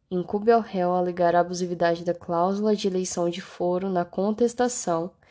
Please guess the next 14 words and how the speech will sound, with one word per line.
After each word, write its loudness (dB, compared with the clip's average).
sob 0
pena 4
de -2
plecu-, -4
preclusão. -2
Artigo -2
sessenta 0
e 4
quatro. -8
A -2
incompetência, 0
absoluta 2
ou 4
relativa, -2